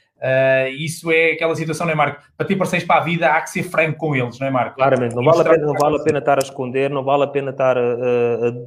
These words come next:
Speaker 2: lubriar a realidade do que é que está a passar no mercado ou não, ou no, no país, que, ah, é, é aquela velha história, mentira tem pernas curtas, tão simples quanto isso.
Speaker 1: Claro.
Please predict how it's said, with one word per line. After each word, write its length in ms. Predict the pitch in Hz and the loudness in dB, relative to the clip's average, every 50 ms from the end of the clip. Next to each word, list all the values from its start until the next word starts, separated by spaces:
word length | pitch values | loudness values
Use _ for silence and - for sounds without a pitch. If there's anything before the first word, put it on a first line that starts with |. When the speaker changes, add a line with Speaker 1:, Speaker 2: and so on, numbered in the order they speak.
| 143 - 139 | -16 -14 -12
Speaker 2:
lubriar 1040 | 139 131 123 120 117 135 147 143 135 131 131 135 143 147 143 - - - - - - | -10 -8 -8 -6 -4 -2 0 2 4 4 4 4 4 4 2 -2 -4 -8 -16 -8 -2
a 100 | - 143 | 0 0
realidade 840 | 143 143 151 151 147 139 131 143 139 147 151 147 147 151 147 143 139 | 2 4 4 4 4 4 4 4 4 4 4 2 2 0 0 0 0
do 120 | 143 135 | -2 -4
que 100 | 135 160 | -2 -2
é 20 | |
que 80 | 156 - | -2 -2
está 140 | - 170 156 | 0 0 0
a 40 | 147 | 0
passar 240 | 160 147 - 165 | 0 0 2 2
no 100 | 156 156 | 0 2
mercado 440 | 156 151 151 151 160 160 165 170 170 | 0 -2 0 2 2 2 2 2 2
ou 100 | 170 165 | 0 -2
não, 240 | 156 160 160 165 156 | 0 0 -2 0 0
ou 100 | 147 147 | 0 0
no, 240 | 147 147 135 135 139 | -2 -4 -4 -4 -4
no 120 | 147 143 | -4 -2
país, 500 | 147 147 143 151 165 175 190 180 - - - - _ _ _ _ _ _ _ _ | 0 0 2 2 2 0 0 -2 -6 -12 -20 -20 _ _ _ _ _ _ _ _
que, 720 | - 190 180 180 175 170 170 170 165 170 170 170 165 170 175 - - - - _ _ _ _ _ | 2 2 4 4 4 0 0 -2 -2 -2 -4 -4 -4 -6 -8 -12 -16 -20 -20 _ _ _ _ _
ah, 140 | - 120 123 - | -14 -12 -12 -8
é, 320 | - 127 147 143 143 151 156 | -4 -4 -4 -2 -2 0 0
é 20 | |
aquela 220 | 151 - 170 165 | 2 2 4 4
velha 160 | 156 165 160 160 | 4 4 4 4
história, 260 | 156 - 143 139 151 | 4 4 2 4 4
mentira 300 | 156 160 160 185 170 175 | 2 2 2 2 2 4
tem 100 | 170 151 | 2 4
pernas 300 | - 151 131 120 113 - | 4 2 2 2 -2 -4
curtas, 320 | - 113 - - 104 - | -6 -8 -8 -8 -10 -8
tão 160 | - 143 143 | -6 -6 -6
simples 240 | 139 - 151 143 151 | -2 -4 -4 -4 -2
quanto 200 | - 127 117 117 | -4 -4 -4 -4
isso. 140 | 107 101 131 | -4 -2 0
Speaker 1:
Claro. 260 | 131 123 113 110 127 | 0 0 0 -4 -8